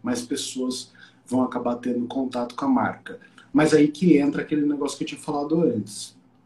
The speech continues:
Por que que é importante os dois times conversarem? Tem a equipe de marketing, tem a equipe de vendas. Porque de nada adianta ter uma exposição gigantesca se o pessoal de vendas, quando toca o telefone,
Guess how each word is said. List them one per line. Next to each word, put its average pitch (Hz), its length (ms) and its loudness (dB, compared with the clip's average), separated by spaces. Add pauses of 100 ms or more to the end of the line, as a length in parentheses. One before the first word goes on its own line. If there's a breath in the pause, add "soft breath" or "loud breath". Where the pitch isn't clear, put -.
(100)
Por - 140 0
que 175 120 -8
que 180 100 2
é - 20 8
importante 139 760 2
os 113 140 -6
dois 135 240 2
times - 400 -2
conversarem? 120 680 -6 (220)
Tem 117 160 -6
a 113 80 -4
equipe 117 260 -6
de 160 80 0
marketing, 165 540 2
tem 131 180 -4
a 123 40 -2
equipe 120 220 -10
de 135 140 -2
vendas. 113 480 -4 (340 loud breath)
Porque - 240 -4
de 190 240 4
nada 156 380 4
adianta 120 480 -2
ter 135 180 -8
uma 127 120 2
exposição 123 680 -6
gigantesca 165 960 0 (320 soft breath)
se - 160 -10
o 135 60 -6
pessoal 147 340 2
de 143 140 0
vendas, 131 420 0
quando 127 320 -2
toca 156 260 -2
o - 20 -20
telefone, 143 720 0